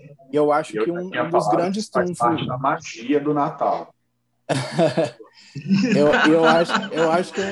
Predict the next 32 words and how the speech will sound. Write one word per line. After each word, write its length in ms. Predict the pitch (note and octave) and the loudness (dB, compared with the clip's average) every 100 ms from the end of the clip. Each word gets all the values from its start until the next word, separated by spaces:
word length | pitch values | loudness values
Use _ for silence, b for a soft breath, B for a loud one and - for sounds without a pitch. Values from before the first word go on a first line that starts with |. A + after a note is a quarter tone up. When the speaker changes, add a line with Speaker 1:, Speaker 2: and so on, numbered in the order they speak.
| G#3 | -8
Speaker 1:
um 140 | C4+ E3+ | -8 -4
grande 400 | F3 G#3 A3 B3 | -2 -2 -4 -6
trunfo 440 | F#3+ F#3+ F#3+ F3+ | -6 -6 -6 -10
do, 360 | D#3+ D#3 C#3 C3+ | -8 -8 -10 -12
de, 200 | C3 C3+ | -8 -8
de 160 | B2+ | -2
As 200 | C3+ C3+ | -2 -2
Five 280 | - C3+ D3+ | -2 0 2
é 40 | E3 | 2
exatamente 560 | E3+ E3+ F3 F#3 A3+ | 0 -4 -6 -6 -8
isso. 180 | F#3 D#3+ | -8 -4
Mostra 300 | D3+ D#3 D#3 | -2 -2 -2
uma 60 | E3 | -2
realidade 520 | D#3+ E3 D#3 D#3 E3+ | -2 0 -2 -2 -6
que 140 | - | -6
é 80 | F3 | -4
a 100 | G#3+ | -4
nossa, 400 | G3+ D#3+ F3+ E3 | -4 -4 -6 -12
entendeu? 480 | - C3+ B2+ D#3+ E3 | -12 -12 -10 -10 -10
É, 560 | - B2 B2 A#2 A2 G2+ | -10 -8 -6 -6 -8 -8
é 40 | |
o 80 | C3 | -8
que 80 | C3 | -6
a 40 | C#3 | -8
gente 260 | D3 - | -8 -12
vê 220 | D3 C3 | -6 -2
ali 160 | D3 C3 | 0 -2
no 140 | C3+ | -6
dia 200 | B2+ B2+ | -6 -6
a 40 | B2 | -8
dia. 600 | - B2 D3 C#3 A#2+ - _ _ _ _ - | -6 -2 0 2 -2 -6 _ _ _ _ -6
E 680 | B2+ B2 B2 B2 B2 G#2 | -2 2 2 2 2 0